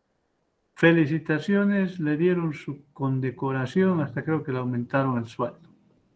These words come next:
Como ustedes han dicho también eso, entonces a ustedes también les hubieran aumentado el sueldo. Pero vamos a hacer el ejercicio siguiente.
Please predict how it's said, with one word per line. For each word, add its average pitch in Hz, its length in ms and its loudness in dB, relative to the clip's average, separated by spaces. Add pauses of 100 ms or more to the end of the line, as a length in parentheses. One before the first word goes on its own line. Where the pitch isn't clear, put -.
(1500)
Como 151 220 -2
ustedes 214 380 4
han 190 120 6
dicho 196 280 2
también 190 340 2
eso, 233 260 2
entonces 185 380 -4
a - 20 -4
ustedes 175 400 -2
también 160 320 -4
les 135 140 -8
hubieran 151 460 -6
aumentado 139 720 -2
el 120 80 -6
sueldo. 120 520 -2 (3250)
Pero 262 240 0
vamos 339 300 4
a - 20 4
hacer 220 240 -2
el 180 140 0
ejercicio 135 520 -4
siguiente. 110 560 -10